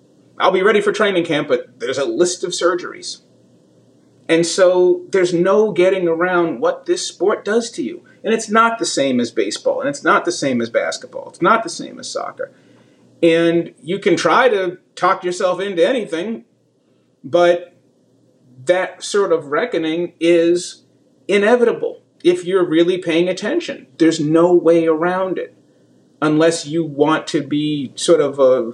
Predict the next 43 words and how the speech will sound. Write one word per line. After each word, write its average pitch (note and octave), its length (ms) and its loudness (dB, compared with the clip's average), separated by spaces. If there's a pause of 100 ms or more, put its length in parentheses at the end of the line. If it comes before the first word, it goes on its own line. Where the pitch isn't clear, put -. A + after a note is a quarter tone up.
(480)
a C#3 140 4
willful, C#3+ 960 2 (140)
you D#3+ 120 0
know, C3+ 100 -2
piece - 400 -6
of C#3+ 220 0
the, C3+ 160 4
of C3+ 240 -2
the B2+ 80 0
football D3 420 2
propaganda C#3+ 600 0
machine. A#2+ 340 -8
And D#3 180 2
you, G3 220 0
and, G3 220 -4
and G3 140 0
you've A3+ 160 2
heard A#3 220 4
it. - 160 -2
You've D3+ 140 -8
heard D#3+ 260 0
so E3 220 -2
many F3+ 180 -4
people F3 320 -4
say, - 160 -2
"Oh, D#3+ 220 4
nobody G3 220 2
put F#3 120 -6
a F3 60 -6
gun F3 220 0
to E3 60 -4
your D#3 140 0
head." D#3 340 -8
Okay, A#3+ 300 2
that's A#3 240 -4
fine, A3+ 240 -2
but D#3+ 120 0
that F#3 180 0
doesn't G3+ 300 -2
change E3+ 760 -6 (540)
what's - 320 0
taking F3+ 400 2
place. - 640 -4